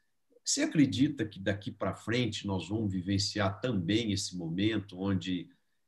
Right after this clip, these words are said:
é, grande parte dos agricultores vão tá sempre com máquinas e implementos novos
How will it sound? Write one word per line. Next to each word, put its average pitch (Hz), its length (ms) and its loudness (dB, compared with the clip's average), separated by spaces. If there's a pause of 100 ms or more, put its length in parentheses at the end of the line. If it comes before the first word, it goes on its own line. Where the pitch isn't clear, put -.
é, - 560 -12
grande 143 480 12
parte 110 480 2
dos 98 160 -6
agricultores 98 720 -2
vão 95 240 -2
tá 92 160 -4
sempre - 480 -2
com 90 160 -4
máquinas 95 560 0
e 87 60 -8
implementos 85 720 -6
novos 90 680 -2